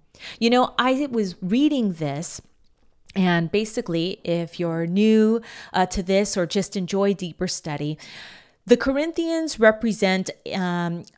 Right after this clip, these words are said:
a church, you know, and Paul is writing a series of letters to them, and he also visits them. And so there's this relationship that's happening. And throughout this relationship that is happening,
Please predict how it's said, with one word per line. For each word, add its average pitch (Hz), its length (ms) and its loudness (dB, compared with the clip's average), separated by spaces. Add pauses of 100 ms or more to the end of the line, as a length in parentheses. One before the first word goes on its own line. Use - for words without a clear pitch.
(120)
a 185 80 0
church, - 640 -2 (480)
you 170 140 -10
know, 165 300 -4 (100)
and 190 200 -2
Paul 226 580 4
is 190 220 0
writing 185 440 4
a - 20 4
series 202 420 2
of 180 140 2
letters 175 460 2
to 202 120 -6
them, 175 460 -4
and 175 180 -4
he 190 300 -6
also 170 640 0 (220)
visits 170 540 0
them. 170 500 -2 (360)
And 214 160 0
so 220 200 0
there's 262 240 4
this - 260 -6
relationship 233 760 -2
that's 233 220 0
happening. 151 640 -6 (520)
And 208 160 2
throughout 220 400 2
this - 260 -4
relationship 220 920 0
that 165 120 0
is 156 120 -4
happening, 143 600 -10